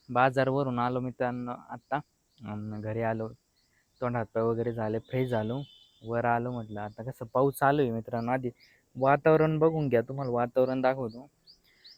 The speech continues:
एकदम छान असं वातावरण झालंय आता. हे बघा मित्रांनो, अ, गवंडी आली होती ती आणि याचे, अ, हे मोकळं कर-,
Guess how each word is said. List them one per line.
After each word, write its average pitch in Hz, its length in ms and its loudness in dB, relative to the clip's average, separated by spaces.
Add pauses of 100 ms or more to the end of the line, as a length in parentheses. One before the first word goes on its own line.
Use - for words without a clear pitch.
(120)
एकदम 127 340 -2
छान 120 300 -6
असं 127 200 -4
वातावरण 127 540 0
झालंय 107 300 -6
आता. 107 220 -6 (2000)
हे 117 60 -2
बघा 123 200 4
मित्रांनो, 120 480 0 (960)
अ, 110 400 2
गवंडी 127 360 2
आली 120 260 4
होती 117 160 2
ती 120 260 -2 (500)
आणि 113 140 0
याचे, 113 500 2
अ, 104 140 2 (800)
हे 123 80 2
मोकळं 143 380 6
कर-, 143 200 4